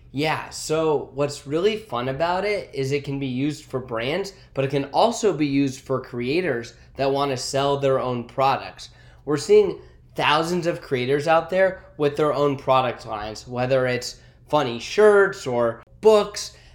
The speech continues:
anything that a creator wants to sell,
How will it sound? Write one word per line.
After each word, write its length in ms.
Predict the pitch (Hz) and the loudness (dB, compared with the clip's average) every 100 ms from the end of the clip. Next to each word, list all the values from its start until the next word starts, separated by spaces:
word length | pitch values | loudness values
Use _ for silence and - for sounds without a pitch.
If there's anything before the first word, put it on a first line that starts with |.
| - | -8
anything 460 | 160 208 208 214 220 | -2 -2 -2 0 0
that 140 | 185 151 | 2 0
a 80 | |
creator 560 | - - 123 135 170 170 | -2 -4 0 2 2 2
wants 360 | 131 139 131 - | 0 -2 -4 -6
to 80 | |
sell, 500 | 120 - 123 160 175 | -6 -2 0 0 -2